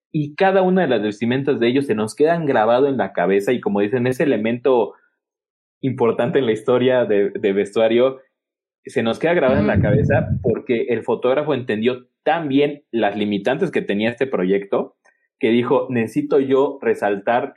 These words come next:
Speaker 1: la belleza de lo poco que tenemos para hacerlo ver increíble". Poco, entre comillas, porque digo, al final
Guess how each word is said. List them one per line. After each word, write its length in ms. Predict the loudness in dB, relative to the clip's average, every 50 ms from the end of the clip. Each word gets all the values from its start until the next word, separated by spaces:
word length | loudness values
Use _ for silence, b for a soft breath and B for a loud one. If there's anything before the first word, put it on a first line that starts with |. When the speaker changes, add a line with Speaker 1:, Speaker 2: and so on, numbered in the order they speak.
| _ _ _
Speaker 1:
la 200 | -6 -2 -2 0
belleza 460 | 0 0 0 0 0 0 0 0 0 2
de 140 | 2 2
lo 180 | 2 2 0 0
poco 260 | 0 -2 0 0 -2 -2
que 100 | -2 -2
tenemos 580 | -2 -2 -2 -2 -4 -2 -2 -2 -2 -4 -6 _ _ _ _ _ _ _ _ -6
para 460 | -4 -2 0 0 2 2 0 0 -2 -4
hacerlo 500 | -8 -8 -4 -2 -2 0 2 2 2 2
ver 380 | 2 2 2 0 -2 -6 -8 -8
increíble". 540 | -8 -6 -4 -2 0 0 0 0 -2 -4 _ _ _ _ _ _ _ _ _
Poco, 460 | 0 0 0 2 2 2 2 2 2
entre 240 | 0 -2 -2 -6 -4
comillas, 440 | -2 -2 -2 -2 0 0 0 -2 -2 -4
porque 220 | -6 -4 -2 -2
digo, 260 | 0 0 2 2 2
al 120 | 2 0 -2
final 380 | -4 -6 -4 -2 -2 -2 -4